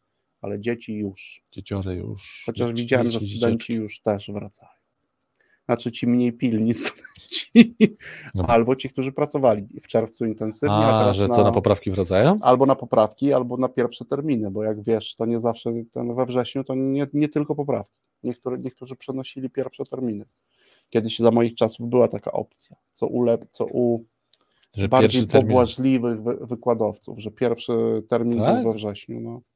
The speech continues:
Speaker 2: A to trochę lipa, po całe przerwę na wakacje zrobić, no to już zapominasz, nie? No może nie, ja nie przynosiłem. Ale popraweczka się
Speaker 1: Ja
Speaker 2: zdarzyła.
Speaker 1: wychodziłem z założenia, że najlepiej spiąć się,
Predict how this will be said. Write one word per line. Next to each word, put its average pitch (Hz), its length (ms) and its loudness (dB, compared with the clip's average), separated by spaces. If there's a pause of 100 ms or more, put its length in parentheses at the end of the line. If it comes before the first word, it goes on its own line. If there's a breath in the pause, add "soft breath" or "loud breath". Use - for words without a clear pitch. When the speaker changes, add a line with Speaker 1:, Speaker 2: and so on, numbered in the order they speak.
(440)
Speaker 2:
A 101 80 -12
to - 140 -20
trochę 196 220 -2
lipa, 156 260 0
po 107 180 -2
całe 104 320 0
przerwę 101 320 -4
na 104 100 -2
wakacje 101 420 -8
zrobić, 123 300 -10
no 143 60 -6
to 160 120 -10
już 151 60 -8
zapominasz, 95 580 -8 (380)
nie? 143 140 -2 (300)
No 117 120 -6
może 120 260 -4
nie, 104 200 -4
ja 107 120 6
nie 117 80 2
przynosiłem. 98 420 -6 (840 loud breath)
Ale 117 180 0
popraweczka 120 500 -2
się 113 40 -8
Speaker 1:
Ja 117 60 -6
Speaker 2:
zdarzyła. 107 380 -4
Speaker 1:
wychodziłem 127 520 -4
z 117 40 -14
założenia, 120 480 -2
że 117 80 -8
najlepiej 117 640 -2
spiąć 113 480 -6
się, 107 420 -6